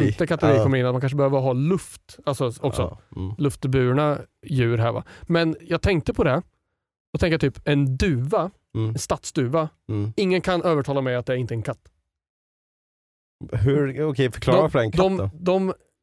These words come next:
Speaker 1: gör sin grej, skiter i allt, går mitt ut i gatan och tänker sig: "Jag äger det här stället. Bilar stannar för mig. Jag
Speaker 2: Okej.
Speaker 1: stannar inte för bilar, liksom. Jag äter er mat.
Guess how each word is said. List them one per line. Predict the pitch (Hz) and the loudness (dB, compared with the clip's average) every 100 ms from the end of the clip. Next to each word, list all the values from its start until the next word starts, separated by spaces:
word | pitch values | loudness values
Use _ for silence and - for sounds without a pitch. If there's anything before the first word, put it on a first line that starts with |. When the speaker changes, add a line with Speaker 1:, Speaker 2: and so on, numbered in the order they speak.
| _ _ | _ _
Speaker 1:
gör | 165 202 214 | -4 0 2
sin | - 180 151 | 2 0 2
grej, | 143 147 151 | 2 2 0
skiter | 156 - 175 - 170 | -2 0 0 0 0
i | 143 | 2
allt, | 147 143 | 0 -2
går | 160 180 | 0 0
mitt | 165 160 - | 2 0 0
ut | 151 151 | -2 0
i | |
gatan | 143 147 120 - 156 160 165 | 0 0 -2 -2 0 0 -2
och | 175 160 | -4 -2
tänker | 143 135 | 0 0
sig: | 139 135 | 0 2
"Jag | 156 151 | 2 2
äger | 147 131 147 | 0 0 0
det | 143 | 0
här | 131 | -2
stället. | - 135 120 117 - _ - | -2 -2 -2 -6 -12 _ -8
Bilar | 156 151 135 143 135 | -2 2 2 2 0
stannar | - 131 120 | -2 -2 -2
för | 131 | -2
mig. | 127 135 139 - _ _ _ - | 0 0 0 -4 _ _ _ -4
Jag | 107 135 131 | 0 2 2
Speaker 2:
Okej. | 113 | 0
Speaker 1:
stannar | 127 | 0
inte | 120 120 | 0 -2
för | |
bilar, | 123 120 113 120 - - | -2 -2 -2 -4 -6 -6
liksom. | 131 - 120 | -6 -4 -2
Jag | 143 147 | 0 0
äter | 131 147 | 0 0
er | 139 | 0
mat. | 131 131 131 _ - | 2 0 -2 _ -20